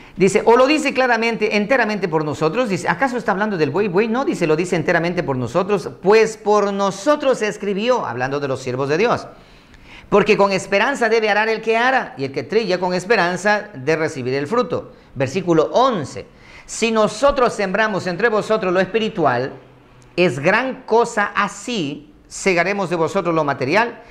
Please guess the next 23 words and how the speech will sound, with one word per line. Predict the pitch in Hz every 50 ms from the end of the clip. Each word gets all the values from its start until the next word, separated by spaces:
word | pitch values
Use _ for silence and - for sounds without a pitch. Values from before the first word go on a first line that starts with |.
| - - -
Es, | - 269 262 247 233 226 - -
es | 233 262 269 262
gran | 294 294 294 277 220
cosa | 277 285 277 254 214 - 214 208 214
si | 214 - - - 214 208
segaremos | - - - 196 175 170 170 165 202 202 185 170
de | 156
vosotros | 165 156 147 - 175 175 170 147
lo | 139 135
material, | 127 120 113 117 107 123 175 247 415
dice | 330 147 135 117 143
esto. | 131 113 139 - - - - -
Nosotros | - 190 151 160 147 160 165
le | 151 139
damos | 135 143 151 151
lo | 156
espiritual. | 156 147 - 165 151 143 131 - 131 131 135 143 151 160 - - - - -
¿Acaso | - 190 - - 302 302 302 262
es | 226 180 156
demasiado | 175 165 156 143 123 - 170 175 185 175 151 135 117
grande | 117 135 185 202 156 131 147
o | 139
demasiado, | 127 131 131 127 123 127 - 170 170 165 147 131 -